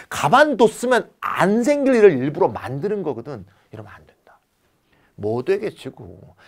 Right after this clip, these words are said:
낙인 효과, 굴욕 효과, 기분 나쁜 거, 썰렁 다 없애는 방법은 모두에게 선별하지 않고 주는 것이다. 요 점을 자-, 제삼, 제사 각인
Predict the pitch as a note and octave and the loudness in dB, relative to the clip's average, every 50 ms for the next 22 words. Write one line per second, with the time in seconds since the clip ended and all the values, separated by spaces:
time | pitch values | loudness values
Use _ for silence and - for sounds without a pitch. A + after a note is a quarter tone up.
0 | - - - - - - A#2+ A#2+ E3 F#3+ G#3 G#3 F#3+ E3+ - - _ B2+ A2 - | -20 -20 -18 -12 -8 -6 -4 -2 -2 -2 -2 -2 -4 -6 -8 -6 _ -6 -6 -6
1 | - - - C3 A2+ D3+ E3 D#3+ D#3+ - F#3 - _ - D#3+ G#2+ E2+ E2+ - _ | -12 -10 -8 -4 -2 -2 -2 -2 -6 -12 -16 -14 _ -4 -4 -4 -4 -10 -16 _
2 | _ _ _ - - - _ - - C#3 B2+ D#3 G3 G3+ G3+ G3 G3+ - - G#3 | _ _ _ -20 -20 -20 _ -10 -10 -6 -4 -2 0 0 0 -2 -2 -4 -6 -2
3 | F#3+ E3 A#2 - G3+ F3+ G#3 G#3+ A3 G#3+ F#3 C3+ G#2+ - - - A#2+ A2 F#2 E2+ | 0 0 0 0 2 2 2 2 2 0 0 -2 -4 -10 -12 -12 -10 -10 -10 -12
4 | - - - F3 D#3+ D3+ C3+ - A2 - - G2 B2 D#3+ E3 E3 _ _ _ - | -14 -10 -10 -8 -8 -8 -10 -12 -16 -18 -16 -16 -16 -16 -18 -20 _ _ _ -20
5 | - - F2+ F#2 - - F#2+ F2+ - - D2 - - - E3 E3 E3 E2+ E2 - | -20 -18 -18 -18 -20 -20 -20 -20 -18 -18 -18 -18 -18 -18 -16 -16 -16 -16 -18 -18
6 | - - - - - _ - - - - - - - - - _ - - _ _ | -20 -20 -20 -20 -20 _ -20 -20 -20 -20 -20 -20 -20 -20 -20 _ -20 -20 _ _
7 | _ _ _ _ - _ G#2+ G#2+ G#2+ G#2+ B2+ C3 - _ _ _ _ _ - - | _ _ _ _ -12 _ -10 -8 -8 -8 -10 -12 -12 _ _ _ _ _ -18 -18
8 | - E3 - _ - B2 A2 F#2+ - C3 C#3+ D3 - _ _ - - - - - | -18 -18 -18 _ -8 -8 -8 -6 -8 -10 -12 -12 -16 _ _ -16 -16 -14 -10 -10
9 | B2+ - - - _ _ - - F#2+ F#2+ - A#2+ D3 | -10 -12 -12 -20 _ _ -14 -12 -12 -10 -8 -10 -10